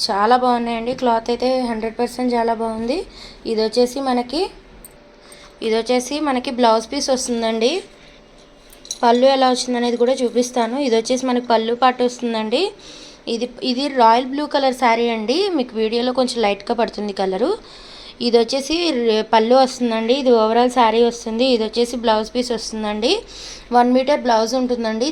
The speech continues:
త్రీ థర్టీ శారీ, శారీ బ్లౌజ్ కలిపి త్రీ థర్టీ ఉంటుందండి. బ్లౌజ్ మాత్రం కంపల్సరీ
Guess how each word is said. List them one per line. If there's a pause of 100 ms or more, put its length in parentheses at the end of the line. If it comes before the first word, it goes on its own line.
త్రీ
థర్టీ
శారీ, (640)
శారీ (140)
బ్లౌజ్ (140)
కలిపి
త్రీ (100)
థర్టీ
ఉంటుందండి. (360)
బ్లౌజ్
మాత్రం (100)
కంపల్సరీ